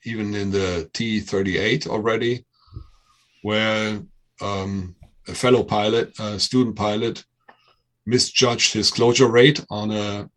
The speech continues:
on a rejoin, a rejoin exercise. We were the lead aircraft and he was coming in from behind. And, uh, we just noticed he came in smoking like hell, uh, with a closure rate impossible,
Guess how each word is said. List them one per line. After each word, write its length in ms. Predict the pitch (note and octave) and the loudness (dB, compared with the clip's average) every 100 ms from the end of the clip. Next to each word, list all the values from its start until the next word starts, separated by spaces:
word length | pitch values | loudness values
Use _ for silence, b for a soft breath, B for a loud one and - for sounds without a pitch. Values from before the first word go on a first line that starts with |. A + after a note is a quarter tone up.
| - | -10
on 120 | F#2+ | -8
a 60 | F#2 | -4
rejoin, 680 | G#2 B2+ B2+ A#2+ B2+ E3+ E3+ _ _ - | 2 4 4 4 4 2 -2 _ _ -14
a 260 | G#2 G#2+ G2 | -8 -6 -4
rejoin 420 | A2+ A#2+ B2 A2+ | -2 0 0 0
exercise. 600 | A2+ - A#2 A2 A2 - | 4 4 6 4 2 0
We 160 | A#2+ A2 | 0 2
were 180 | A2+ | 2
the 300 | G#2 G#2 G2 | 2 0 0
lead 220 | G2 A2+ A2+ | -2 -2 0
aircraft 500 | A2 - A2+ A2+ G2 | -2 2 2 2 -2
and 80 | |
he 100 | F#2+ | -4
was 180 | G#2+ G#2 | 0 0
coming 300 | - A2+ G#2+ | 0 -2 -2
in 140 | G#2+ G#2+ | -2 -4
from 180 | G#2+ | -4
behind. 400 | G#2 F#2 G#2 A#2 A#2+ b b b b b b b b _ _ - | -2 -2 -4 -6 -10 b b b b b b b b _ _ -6
And, 360 | A2 A2 G#2+ G#2+ | -2 -2 -2 0
uh, 280 | G#2+ G2+ F#2 | 0 0 0
we 140 | B2 | 0
just 260 | B2+ G#2 - | 2 0 0
noticed 320 | A2+ A2+ - | -2 0 0
he 100 | A#2+ | 0
came 280 | - A2 A2 | -2 -2 -2
in 160 | G#2+ | 0
smoking 720 | G2+ - A#2 B2+ A#2 G#2+ G2+ F#2+ _ _ _ _ _ G#2+ | 2 4 4 4 4 -2 -4 -8 _ _ _ _ _ -6
like 180 | A2 | -2
hell, 460 | G#2 G#2 G2+ A#2 - - | 0 0 -2 -4 -10 -10
uh, 420 | A2 G#2+ G#2 G2+ | -6 -4 -4 -4
with 220 | A2 G#2+ | -4 -4
a 60 | G#2 | -2
closure 400 | B2 C#3 C#3+ F#2+ | 4 6 4 0
rate 440 | F#2+ A2+ A#2 - _ - | 0 0 -2 -4 _ -14
impossible, 760 | G2+ C3 B2+ G2 G2+ A2 C3 | 0 2 2 0 0 -2 -4